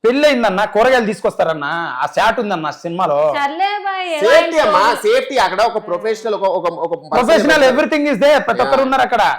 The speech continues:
Speaker 3: ఉంటే
Speaker 2: ఓకే,
Speaker 3: ఎట్లా
Speaker 2: రైట్.
Speaker 3: పడతారు?
Speaker 1: అయితే,
Speaker 2: ఓకే. ఆ.
Speaker 1: అయితే తీసుకొని వస్తుంటే మా, ఆ, మా సినిమాలో కమెడియన్ ఉన్నాడు, అతని కోసం ఆడాలి. And నేను చాలా, ఆ, ఆ, అన్ని, అన్ని ప్రెజర్స్ వల్ల నేను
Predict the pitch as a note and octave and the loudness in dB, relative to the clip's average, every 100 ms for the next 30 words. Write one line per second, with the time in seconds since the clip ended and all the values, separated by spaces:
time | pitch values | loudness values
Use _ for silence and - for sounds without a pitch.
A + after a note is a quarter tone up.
0 | C#3+ F#3+ A#3+ F#4+ F#4 F#4 C#4 G3+ G#3 - | -4 -2 0 2 4 2 0 -6 -10 -14
1 | - A3 D4 C4+ C#4 D4+ - _ _ C#4 | -2 0 2 2 0 -6 -14 _ _ -6
2 | A3 G3+ A3 G#3+ - G#3+ F#3 F3+ F3+ B3 | -4 -2 -4 -6 -8 -6 -6 -8 -6 -6
3 | B3 E3+ D#3+ D3+ C#3+ C3+ D3 D3+ C3 D#3+ | -8 -10 -8 -4 -4 -4 -6 -10 -10 -8
4 | F#3+ F3+ D#3+ F#3+ F#3 C#3 B2 A2+ _ - | -6 -4 -4 -4 -4 -6 -12 -18 _ -12
5 | C#3 D3+ D3 D3 C#3+ B2 B2 A#2+ B2 - | -10 -8 -6 -6 -6 -10 -10 -12 -18 -12
6 | D3 F3+ E3 E3 F#3 F#3+ C#4 - _ _ | -10 -10 -10 -6 -4 -6 -10 -20 _ _
7 | - F3+ E3+ D#3+ - C#3 C3+ C#3 C3 B2+ | -6 -2 -2 -2 -4 -6 -8 -10 -12 -10
8 | C#3+ F3 E3+ C#3+ D#3 D#3+ C#3+ D3+ C#3 C#3 | -8 -10 -10 -10 -8 -6 -6 -6 -6 -6
9 | E3 E3 G#3+ | -4 -4 -6